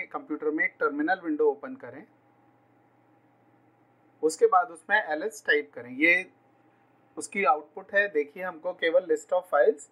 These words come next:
और डायरेक्टरीज दिखाई दे रही हैं, उसकी डिटेल वगैरह नहीं दिखा रही। अगर हमें डिटेल देखना है तो हमको कमांड देना है एलएस हाइफन एल। अब देखिए, ये हमको डिटेल दिखा रहा है।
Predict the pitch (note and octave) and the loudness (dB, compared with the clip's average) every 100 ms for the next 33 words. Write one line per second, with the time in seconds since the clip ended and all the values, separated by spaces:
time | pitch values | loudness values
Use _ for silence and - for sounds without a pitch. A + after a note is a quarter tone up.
0 | _ _ _ F3 G3+ F#3 E3+ F3 G#3 F#3+ | _ _ _ 2 6 6 4 0 -8 -14
1 | D#3+ D3 C#3 C3 B2+ A#2+ A#2+ A#2 _ _ | -14 0 2 2 -4 -14 -20 -20 _ _
2 | _ _ _ _ D3 - G3 E3 D#3 E3 | _ _ _ _ -14 -4 -2 0 2 2
3 | G3 F#3+ D#3+ - G#3 F#3+ F3+ D#3 C#3 B2+ | 2 0 4 4 4 0 -16 -12 -10 -8
4 | C3+ C#3 E3+ F#3+ F3+ E3 D#3+ F#3+ A3 F#3+ | -6 -4 -4 -6 -10 -10 0 2 2 -2
5 | F3 F3 E3 F3 A#3+ _ _ _ _ _ | -6 -2 0 0 -4 _ _ _ _ _
6 | E3 E3 F#3 F#3+ - D#3+ E3 F3 F3 F3+ | -4 -4 -4 -2 0 2 0 -4 -8 -8
7 | G3 D#3 D#3+ F#3 A3 - D#3+ - G#3 B3 | -6 -6 4 6 6 2 0 0 -6 -6
8 | - E4+ C3+ G#2+ _ _ _ _ _ _ | 2 2 2 -8 _ _ _ _ _ _
9 | _ _ - D#3+ F3 - G3+ G3 F#3+ F#3+ | _ _ -2 -2 -4 -4 -2 -2 -2 -8
10 | E3+ D#3+ E3 F3 F3 E3 E3 E3 E3+ G3+ | -6 -2 0 0 -4 -8 -4 0 0 -2